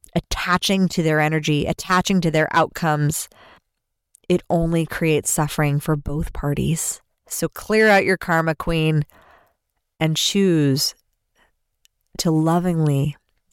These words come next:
detach and create the space of love, of pure love, safety, support, and facilitation and guidance for those who literally look up to you, especially if they're two years old.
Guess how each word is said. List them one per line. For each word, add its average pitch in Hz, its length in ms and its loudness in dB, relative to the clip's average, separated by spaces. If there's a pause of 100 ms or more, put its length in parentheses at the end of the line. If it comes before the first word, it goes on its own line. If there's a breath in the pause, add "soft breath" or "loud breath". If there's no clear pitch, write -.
(120)
detach - 960 -2 (580 soft breath)
and 165 140 0
create 165 400 0
the 160 100 -2
space 165 460 -2
of 147 140 -2
love, 143 640 0
of - 180 -8
pure 254 380 0
love, 127 420 0 (500 loud breath)
safety, 185 840 0
support, - 640 -2 (360 loud breath)
and 156 180 -4
facilitation 151 720 0
and 143 120 0
guidance 131 560 -2 (920)
for 185 100 -2
those 151 260 0
who 165 120 2
literally 151 840 -2
look 156 200 -4
up - 160 -4
to - 140 -4
you, - 80 -2
especially - 380 -4
if - 80 -4
they're - 80 -2
two - 140 -4
years - 220 -2
old. - 220 -6